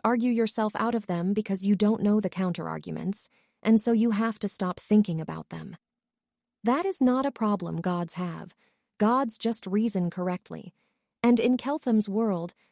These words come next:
there's still the concept of info hazards, things you're not supposed to learn,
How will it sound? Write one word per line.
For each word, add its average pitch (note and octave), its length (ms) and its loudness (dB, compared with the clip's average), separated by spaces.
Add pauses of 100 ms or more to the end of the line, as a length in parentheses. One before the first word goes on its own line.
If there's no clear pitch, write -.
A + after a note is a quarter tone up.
there's A#3 220 4
still B3+ 300 0
the B3 80 2
concept G#3+ 560 0
of F3 120 -6
info G#3 300 4
hazards, F3+ 640 -6
things G#3 340 4
you're G3+ 100 2
not G3 300 2
supposed G3+ 460 -4
to F3+ 80 -2
learn, E3+ 420 -4